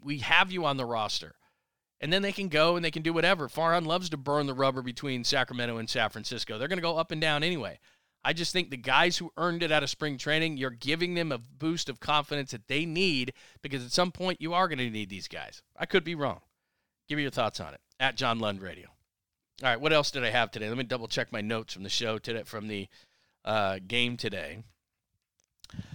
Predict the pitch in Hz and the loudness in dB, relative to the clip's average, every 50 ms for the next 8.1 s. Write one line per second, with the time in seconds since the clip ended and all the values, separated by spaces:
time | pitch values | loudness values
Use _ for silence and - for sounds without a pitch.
0 | - - - _ _ - - 120 123 123 123 120 123 123 123 123 123 123 123 123 | -18 -20 -20 _ _ -12 -6 -2 2 4 6 8 10 10 10 10 10 10 10 10
1 | 123 123 123 123 113 - 123 117 110 95 104 - - - _ _ _ _ _ _ | 8 8 6 4 2 2 4 2 2 0 -2 -6 -12 -16 _ _ _ _ _ _
2 | _ _ _ _ - - 117 117 117 113 110 107 104 - - - - - - - | _ _ _ _ -12 -6 -2 0 2 4 4 2 2 0 -2 -4 -4 -8 -16 -20
3 | _ _ - 117 117 113 113 113 113 113 113 113 - 143 143 139 127 147 139 127 | _ _ -8 -2 2 4 6 6 6 6 4 4 4 4 2 2 2 0 0 0
4 | 127 127 120 120 120 117 - - 156 151 151 139 - - - 233 247 - 226 208 | 2 4 6 6 4 4 6 6 8 8 8 6 4 4 4 2 4 8 8 8
5 | 202 190 175 - 180 180 160 139 - 160 151 151 147 139 127 131 123 110 101 104 | 10 8 6 6 6 6 6 6 6 6 6 6 6 4 4 2 2 2 0 0
6 | 131 139 131 127 - 139 123 110 - - - 165 175 160 - 165 156 143 131 - | -2 -2 -2 0 0 0 0 0 0 -2 0 0 0 0 0 2 2 2 0 0
7 | 151 151 147 139 127 - - 139 139 135 120 110 101 107 127 135 135 139 139 135 | 2 2 2 2 0 -2 0 2 4 4 4 2 0 2 4 6 6 6 4 2
8 | 135 | 0